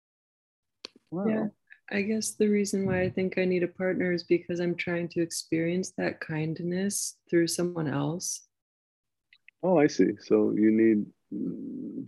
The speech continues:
Speaker 1: for the wholeness, the completeness, uh, you need a partner to do that with. Like, this kindness is incomplete without a partner. Is
Speaker 2: Well,
Speaker 1: that
Speaker 2: it
Speaker 1: true?
Speaker 2: seem-, it seems like a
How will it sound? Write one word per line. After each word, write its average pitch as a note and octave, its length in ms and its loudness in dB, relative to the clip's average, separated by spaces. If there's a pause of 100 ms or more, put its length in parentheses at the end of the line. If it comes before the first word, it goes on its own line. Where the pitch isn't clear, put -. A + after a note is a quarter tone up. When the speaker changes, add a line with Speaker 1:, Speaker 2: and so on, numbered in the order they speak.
Speaker 1:
for A#2+ 120 10
the A2 180 10
wholeness, A2+ 560 8
the G#2 120 2
completeness, G#2+ 760 4
uh, F#2+ 500 -2
you G#2 160 6
need G2+ 280 6
a G2+ 180 -2 (580)
partner F2 300 4
to E2+ 140 0
do G#2 180 4
that - 200 0
with. - 180 -8 (1900)
Like, F#2 220 0
this G2 160 2
kindness A2 640 2
is F#2 160 0
incomplete G2+ 640 4
without E2+ 300 -2
a - 60 -8
partner. F2 400 -4 (1900)
Is E3 80 -4
Speaker 2:
Well, F3+ 100 -2
Speaker 1:
that - 100 0
Speaker 2:
it - 80 -4
Speaker 1:
true? F3 200 -4
Speaker 2:
seem-, G3+ 340 2
it F#3 140 0
seems A3+ 360 6
like F#3+ 200 2
a D3+ 180 4